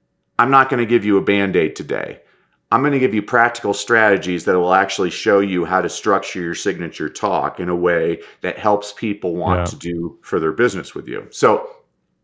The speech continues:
Speaker 1: within
Speaker 2: Yeah.
Speaker 1: two minutes, that story took me two minutes, Josh, but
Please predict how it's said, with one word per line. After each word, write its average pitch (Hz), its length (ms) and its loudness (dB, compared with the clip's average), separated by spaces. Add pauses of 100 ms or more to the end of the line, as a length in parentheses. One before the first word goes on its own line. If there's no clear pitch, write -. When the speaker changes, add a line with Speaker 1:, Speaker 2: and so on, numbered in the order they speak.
(300)
Speaker 1:
within 160 480 4
Speaker 2:
Yeah. 95 180 0 (300)
Speaker 1:
two 180 200 4
minutes, 113 320 2
that 131 160 4
story 135 280 4
took 123 200 0
me 101 120 -2
two 131 280 -4
minutes, 98 340 -2
Josh, 73 580 -6 (440)
but 117 400 2